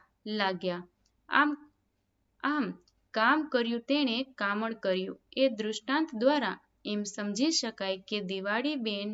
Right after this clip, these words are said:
નાનપણથી જ સમજદાર હતા. લગભગ નિરક્ષર કહી શકાય તેવા નારીએ કયો વિક્રમ સર્જ્યો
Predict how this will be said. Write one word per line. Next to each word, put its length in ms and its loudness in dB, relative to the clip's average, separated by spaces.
નાનપણથી 760 -6
જ 100 -10
સમજદાર 680 -6
હતા. 340 -4
લગભગ 640 4
નિરક્ષર 640 2
કહી 360 -4
શકાય 560 -2
તેવા 480 -2
નારીએ 720 -2
કયો 340 2
વિક્રમ 500 -4
સર્જ્યો 720 -6